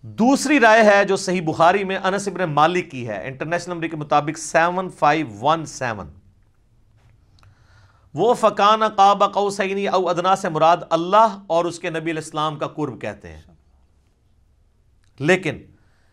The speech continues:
इस हदीस में एक रावी हैं शरीक बिन अब्दुल्ला अल काजी, सिका रावी हैं, लेकिन इमाम मुस्लिम सही मुस्लिम में इंटरनेशनल नंबर के मुताबिक फ़ोर थर्टी सेवन नंबर, ए, फ़ोर फ़ोर्टीन नंबर हदीस में लिखते हैं कि शरीक बिन अब्दुल्ला जो है ना, ये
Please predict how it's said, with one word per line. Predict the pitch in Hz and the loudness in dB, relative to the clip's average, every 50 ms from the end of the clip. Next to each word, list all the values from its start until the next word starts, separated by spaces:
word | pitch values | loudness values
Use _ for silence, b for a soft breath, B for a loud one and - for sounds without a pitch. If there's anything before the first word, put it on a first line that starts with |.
| _ _ _ _ - | _ _ _ _ -4
इस | 277 330 330 - - | -2 -2 0 0 0
हदीस | 214 170 208 233 247 208 202 | 0 0 0 -2 -4 -4 0
में | 214 226 | 0 0
एक | 196 160 156 | 2 2 2
रावी | 151 156 175 185 226 208 | 2 2 2 2 -2 -4
हैं | 190 180 185 185 | -4 -4 -4 -6
शरीक | - - - 180 165 202 214 160 160 | -8 -6 -4 -4 -4 -4 -6 -4 -2
बिन | 185 180 - | -2 -2 -2
अब्दुल्ला | - 143 127 117 156 156 165 170 | -6 -8 -8 -6 -4 0 0 0
अल | 165 147 - 139 | 0 0 0 0
काजी, | 135 131 120 104 113 85 78 - _ _ _ _ _ _ _ _ _ _ _ _ _ _ - | 0 0 0 -4 -8 -12 -14 -18 _ _ _ _ _ _ _ _ _ _ _ _ _ _ -16
सिका | - - - 214 220 226 214 | -10 -8 -4 0 2 4 4
रावी | 190 175 175 180 202 190 | 4 4 2 2 -2 -4
हैं, | 175 165 165 165 - _ _ _ _ - | -4 -4 -6 -8 -12 _ _ _ _ -6
लेकिन | 147 170 175 190 - | -6 -4 -4 -6 -6
इमाम | - 160 170 180 185 165 | -2 0 2 2 2 0
मुस्लिम | 165 175 175 - 202 226 214 | -2 -6 -6 -8 -8 -10 -8
सही | 214 - 190 180 165 | -6 -4 -4 -2 -2
मुस्लिम | 160 175 175 - 185 202 190 | -2 -4 -4 -4 -2 -2 -2
में | 160 143 147 151 160 - | 0 -2 -2 -2 -2 -4
इंटरनेशनल | 165 151 - 160 156 170 180 175 190 190 | -8 -8 -8 -6 -4 -4 -4 -4 -6 -6
नंबर | 185 170 180 | -4 -4 -4
के | 175 180 165 | -2 -4 -4
मुताबिक | 147 143 147 143 151 147 160 160 160 - | -4 0 0 0 2 0 -2 -6 -8 -8
फ़ोर | - - 185 196 190 202 | -6 -4 -4 -4 -4 -4
थर्टी | 156 160 147 165 170 | -4 -4 -4 -6 -8
सेवन | 156 - 151 151 160 156 | -6 -6 -4 -4 -4 -6
नंबर, | 143 143 139 139 143 127 95 - - _ _ _ _ _ _ _ _ _ _ _ _ _ _ _ - | -6 -6 -4 -2 -4 -4 -4 -6 -14 _ _ _ _ _ _ _ _ _ _ _ _ _ _ _ -8
ए, | 123 127 | -8 -8
फ़ोर | 127 - 160 180 196 190 | -6 -2 0 2 2 0
फ़ोर्टीन | 196 - 160 156 147 151 180 196 196 - | 0 -2 0 0 0 0 0 0 0 0
नंबर | 131 131 123 123 120 113 107 | -2 -4 -6 -6 -6 -8 -8
हदीस | 104 104 120 131 131 - 151 | -8 -10 -10 -10 -10 -10 -10
में | 147 131 | -8 -8
लिखते | 127 123 123 123 160 | -8 -8 -8 -8 -8
हैं | 135 131 131 b b b b b b b b _ - | -6 -8 -10 b b b b b b b b _ -12
कि | 156 | -6
शरीक | - - 180 196 247 - - | -4 -2 -2 -2 -4 -4 -4
बिन | 196 233 202 | -4 -4 -2
अब्दुल्ला | 156 151 135 135 175 190 214 240 240 | -4 -2 0 2 2 4 4 2 2
जो | 180 180 180 | 2 0 0
है | 180 180 | 0 -2
ना, | 185 190 | -2 -2
ये | 190 165 156 175 196 208 208 214 214 208 208 | -4 -2 0 2 2 4 4 2 0 -2 -6